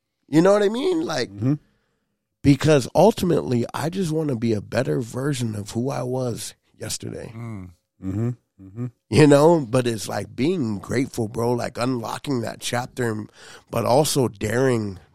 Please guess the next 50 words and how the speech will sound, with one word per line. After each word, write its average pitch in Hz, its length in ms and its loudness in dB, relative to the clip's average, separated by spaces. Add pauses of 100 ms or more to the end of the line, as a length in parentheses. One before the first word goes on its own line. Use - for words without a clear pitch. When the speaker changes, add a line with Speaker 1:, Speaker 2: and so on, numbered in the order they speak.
(160)
Speaker 1:
to - 140 -10
peel 117 280 -2
off - 200 -4
another 104 360 -6
layer. 110 460 -10 (420)
Speaker 2:
Yeah. 87 200 -8 (540)
Speaker 1:
Daring 127 520 6
to 107 140 -6
peel 131 300 2
it 101 180 -6
back 131 320 -2
and 101 140 -4
be 110 100 -2
like, 104 200 -4
"Man, 127 280 -4
I 110 120 -6
know 131 240 2
this 135 140 -2
is 113 60 -6
gonna 117 220 -2
make 135 200 2
me 127 180 2
cry, 151 380 4
or 151 140 2
I 117 80 2
know 127 200 0
this 123 180 -2
is 101 60 -10
gonna 107 180 -2
be 113 160 -4
uncomfortable, 196 840 -2 (840)
but 113 120 -6
let's 110 260 -2
go 113 180 -2
deeper." - 500 -6 (440)
Speaker 2:
Yeah. 92 240 -8 (440)
Speaker 1:
You 113 160 0
know, 120 180 2
let, 123 260 -4
let's 120 240 -10
be 143 180 -4
intentional 139 640 -2
in 113 140 -12
the 104 80 -16
growth. 113 420 -8
Let's 127 200 -6
be 160 120 -4
intentional 147 580 -6
in 110 80 -4
healing. 123 440 -4